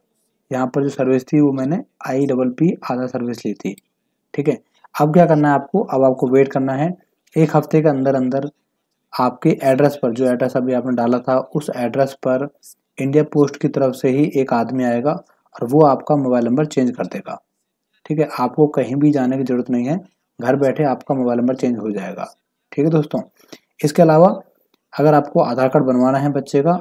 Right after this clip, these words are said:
तो उसके लिए भी same यही process है, और उसमें भी India Post का आदमी ही आपके घर आएगा और आपके बच्चे का आधार कार्ड बना के जाएगा वो, ठीक है। तो यही था दोस्तों तरीका, घर बैठे अपना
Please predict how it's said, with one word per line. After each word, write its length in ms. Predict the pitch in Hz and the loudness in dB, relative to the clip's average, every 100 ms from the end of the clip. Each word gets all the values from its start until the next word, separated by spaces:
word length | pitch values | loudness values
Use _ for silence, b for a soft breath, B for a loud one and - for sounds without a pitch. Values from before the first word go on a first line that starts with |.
| - | -4
तो 80 | 156 | -6
उसके 260 | 139 - 147 | -6 -2 2
लिए 140 | 143 | 4
भी 120 | 160 | 2
same 280 | 156 147 147 | 0 0 0
यही 140 | 120 135 | -2 -2
process 440 | 143 127 139 127 | 0 -2 -2 -2
है, 100 | 170 214 _ _ _ _ - | -2 -4 _ _ _ _ -8
और 260 | 127 123 - - | -4 -2 -4 -4
उसमें 320 | 135 - 165 | -4 2 2
भी 160 | 151 170 214 - _ _ _ _ _ - | 6 4 4 -4 _ _ _ _ _ -6
India 220 | 139 147 | 2 2
Post 320 | 147 147 139 | 4 4 4
का 140 | - 147 | 0 0
आदमी 280 | 127 131 131 | 0 0 -2
ही 120 | 139 | 0
आपके 300 | 127 123 131 | -2 -2 -4
घर 140 | 117 120 | -2 -2
आएगा 280 | 117 135 160 - 127 | -2 0 -2 -4 -6
और 200 | 120 120 | -4 -4
आपके 400 | - 127 127 127 | -8 -8 -4 -2
बच्चे 340 | 120 - 139 | -4 -2 -2
का 120 | 131 | 0
आधार 200 | 123 117 | -2 -2
कार्ड 160 | 120 127 | -2 -2
बना 180 | 123 117 | -2 -4
के 140 | 117 | -6
जाएगा 320 | 110 95 101 | -6 -6 -8
वो, 220 | 98 - - _ _ _ _ _ | -12 -12 -18 _ _ _ _ _
ठीक 160 | - 165 | -4 -2
है। 140 | 185 - b b _ | -2 -6 b b _
तो 100 | 143 | -4
यही 180 | 131 156 | 4 4
था 120 | 170 156 | 4 2
दोस्तों 280 | 147 170 151 | 2 0 -2
तरीका, 400 | 135 131 156 175 - _ _ _ _ | 0 0 0 -4 -6 _ _ _ _
घर 180 | - 143 | -2 0
बैठे 320 | 151 143 156 165 | 2 0 0 -2
अपना 320 | - 135 | -4 -4